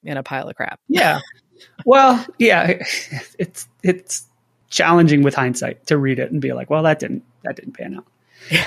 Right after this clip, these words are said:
Speaker 2: I think
Speaker 1: <laughs>
Speaker 2: if I have a question about the book, I got about a third of the way through the book when I messaged you and said,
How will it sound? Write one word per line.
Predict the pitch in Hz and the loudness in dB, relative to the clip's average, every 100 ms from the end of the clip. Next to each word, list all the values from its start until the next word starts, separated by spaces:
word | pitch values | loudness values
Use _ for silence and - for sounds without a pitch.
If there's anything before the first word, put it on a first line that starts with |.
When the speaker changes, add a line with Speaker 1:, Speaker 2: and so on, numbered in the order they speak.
| - | 0
Speaker 2:
I | 190 | 0
think | 202 247 170 - _ | 4 2 0 -8 _
Speaker 1:
<laughs> | - | -4
Speaker 2:
if | 196 - | 0 2
I | 185 | 4
have | 196 196 185 - _ | 6 6 4 -2 _
a | 170 156 143 - _ _ | 4 4 2 -6 _ _
question | - 180 165 - 151 143 | -2 0 0 -2 -2 0
about | 143 143 | 2 0
the | 139 | 0
book, | 139 131 - - _ _ _ | 0 -2 -4 -20 _ _ _
I | 143 | -2
got | 143 143 139 - _ _ _ - | 2 2 0 -6 _ _ _ -8
about | 151 156 | 0 0
a | 143 | 0
third | - - 180 185 | -4 2 6 6
of | 175 | 6
the | 151 | 6
way | 147 | 4
through | 143 147 | 4 0
the | 135 | 0
book | 127 139 - | 0 -2 0
when | 147 | 0
I | 139 | 2
messaged | 135 139 - 131 120 | 2 0 0 -4 0
you | 139 131 131 | 0 2 0
and | 131 135 | 0 -2
said, | - 135 131 120 | 2 2 2 -4